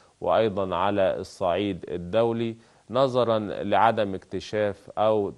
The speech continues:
تأخر في اكتشاف الفاكسين أو اللقاح الخاص به. وبالتالي هذا الفيروس من آن إلى آخر عنده قدرة على التحور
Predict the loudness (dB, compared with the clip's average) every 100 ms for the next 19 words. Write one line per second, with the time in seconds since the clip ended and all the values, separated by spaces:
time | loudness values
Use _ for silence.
0 | _ 0 0 -2 -10 -8 -16 -14 -8 -6
1 | -6 -8 -8 -10 -8 -8 -8 -8 -12 -10
2 | 0 2 2 -2 -4 -2 -2 -4 -6 -2
3 | -2 -4 -10 -6 -6 -8 _ _ _ _
4 | -4 -2 -2 -4 0 2 2 0 0 -2
5 | -4 0 0 0 -6 -16 -14 -10 -6 -4
6 | -4 -6 -2 0 0 0 -2 -2 -2 -2
7 | 0 2 0 2 0 0 0 -2 -2 -6
8 | -6 -6 -2 2 2 2 -2 -8 -14 0
9 | 2 2 0 -2 -4